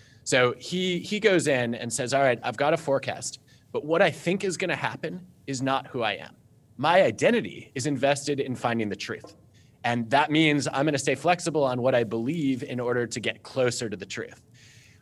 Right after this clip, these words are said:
Um, a, a big part of his mindset is saying, "Look, I'm not here to prove myself. I am here to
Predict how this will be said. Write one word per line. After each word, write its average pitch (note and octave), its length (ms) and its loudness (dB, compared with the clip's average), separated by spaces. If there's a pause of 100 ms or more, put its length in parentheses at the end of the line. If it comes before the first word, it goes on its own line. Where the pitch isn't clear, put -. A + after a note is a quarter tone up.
(120)
Um, A#2+ 260 -4
a, - 100 -10 (180)
a C#3 60 -2
big G#3 180 4
part A3+ 160 2
of F#3 80 2
his C#3 140 0
mindset C3+ 400 -2
is A#2+ 160 -8
saying, C3 360 -4
"Look, B2 220 -6
I'm B2+ 100 -6
not C#3 200 0
here D#3 180 0
to C3+ 60 2
prove A#2 220 -4
myself. G2+ 500 -6 (100)
I B2 140 0
am B2+ 120 2
here A2 340 0
to - 180 -12